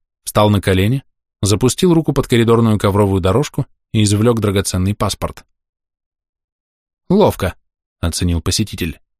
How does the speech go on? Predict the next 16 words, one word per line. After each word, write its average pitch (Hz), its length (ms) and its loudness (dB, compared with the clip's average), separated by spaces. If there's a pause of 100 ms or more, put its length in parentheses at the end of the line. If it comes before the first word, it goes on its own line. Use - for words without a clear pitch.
(680)
«Надо 185 220 2
будет 147 220 2
взять 123 280 4
этот 117 180 -2
способ - 380 -2
на 120 80 2
заметку». 131 500 -2 (1500)
Спрятав 175 480 0
паспорт 113 440 0
и 104 40 2
аванс, 110 380 2
он 113 60 2
уточнил 104 440 0
время 101 280 2
отправки 92 400 -2
парома, 87 440 -4